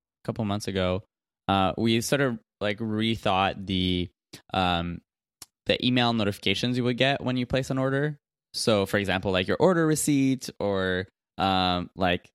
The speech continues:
some, like, your tracking number information, stuff like that. Um, and we really started there, like, with just writing down what should we say. <laughs>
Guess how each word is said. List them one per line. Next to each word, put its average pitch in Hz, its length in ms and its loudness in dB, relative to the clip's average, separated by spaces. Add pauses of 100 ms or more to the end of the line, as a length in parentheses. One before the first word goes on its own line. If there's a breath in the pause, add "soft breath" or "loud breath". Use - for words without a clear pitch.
(140)
some, 98 400 2
like, 92 360 -2
your 92 100 2
tracking 139 380 0
number 117 800 2
information, 98 1120 -2
stuff - 220 -6
like - 100 -8
that. - 160 -2 (540 loud breath)
Um, 92 560 0 (1040)
and 113 580 2 (640)
we 135 200 4
really 147 320 4
started 107 420 2
there, 90 340 2
like, 90 280 -2
with 98 240 0
just - 260 -8
writing 98 300 2
down 90 460 0 (100)
what 104 320 0 (220)
should 127 320 0
we 104 140 -2
say. - 440 -6
<laughs> - 60 -2